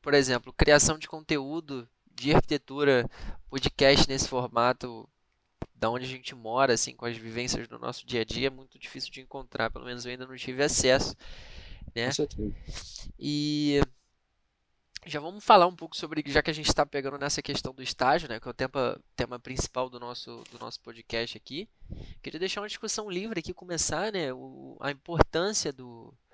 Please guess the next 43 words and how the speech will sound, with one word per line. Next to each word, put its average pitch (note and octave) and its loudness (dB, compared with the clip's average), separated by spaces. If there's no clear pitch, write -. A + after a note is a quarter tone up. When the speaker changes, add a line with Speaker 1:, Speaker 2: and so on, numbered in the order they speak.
Speaker 1:
do C3+ -12
estágio E3 2
de F3+ -8
campo G3 -4
em F3 -4
arquitetura. D#3+ -8
Tipo, F#3+ -8
o - -18
que - -16
que - -8
vocês E3+ 2
acham C#3+ 4
aí? C3 -12
Que, C#3 -10
por - -18
que - -14
que D#3+ -6
é - -6
tão D3+ -6
importante C#3 -6
a - -10
gente C3 -6
estagiar, C3 0
correr C3 -2
atrás, B2+ 0
fa-, B2+ -4
montar B2+ -8
um C#3 -8
currículo C3+ -10
legal, B2 0
ir A#2+ -4
atrás B2 0
de, A#2 -12
de B2+ -16
contatos, C3 -2
enfim, B2 -20
por - -20
que - -18
que - -14
vocês B2 -8
acham A#2 -6
que - -6
é, A#2 -8